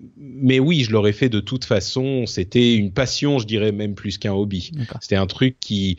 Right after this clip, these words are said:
Speaker 1: que, dont je ressentais le besoin de le faire, euh, même si c'était pas, si ça générait pas de revenus.
Speaker 2: Ok, bah, du,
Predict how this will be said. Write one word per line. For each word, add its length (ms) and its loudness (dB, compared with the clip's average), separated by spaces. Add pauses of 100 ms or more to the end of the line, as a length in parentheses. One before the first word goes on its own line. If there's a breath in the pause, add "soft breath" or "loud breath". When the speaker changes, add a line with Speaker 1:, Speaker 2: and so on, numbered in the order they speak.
(240 loud breath)
Speaker 1:
que, 100 2
dont 200 4
je 120 4
ressentais 480 2
le 100 4
besoin 440 0
de 100 -2
le 120 -2
faire, 380 0
euh, 240 0
même 200 0
si 160 -8
c'était 280 -4
pas, 640 2
si 160 -4
ça 160 2
générait 320 2
pas 160 4
de 60 0
revenus. 340 0 (420 loud breath)
Speaker 2:
Ok, 220 6
bah, 140 6
du, 160 4